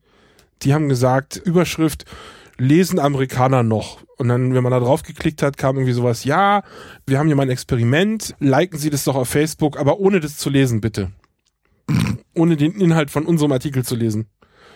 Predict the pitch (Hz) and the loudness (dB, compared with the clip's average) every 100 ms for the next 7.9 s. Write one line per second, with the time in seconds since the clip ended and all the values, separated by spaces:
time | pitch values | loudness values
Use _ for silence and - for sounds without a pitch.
0 | - - 151 151 143 143 151 170 139 139 | -12 -2 0 2 2 2 2 2 2 0
1 | - 156 151 147 143 127 135 135 147 147 | 0 0 0 -4 0 0 0 0 0 0
2 | 143 139 123 127 120 139 - 131 123 135 | 0 2 2 2 2 0 -2 0 2 2
3 | 139 127 123 131 131 147 143 139 123 123 | 0 -4 -4 -4 -2 0 -2 -2 -4 -6
4 | - 123 120 117 113 - _ - - _ | -4 -6 -2 0 -2 -4 _ -20 -20 _
5 | - 135 131 147 143 127 127 131 - 165 | -2 2 4 2 2 -2 -2 -4 0 0
6 | 170 147 - 139 - 127 135 135 127 123 | 2 -2 -2 -2 0 0 0 0 0 0
7 | 127 120 127 120 117 117 120 117 131 | 0 2 2 0 -2 -2 -2 -2 -2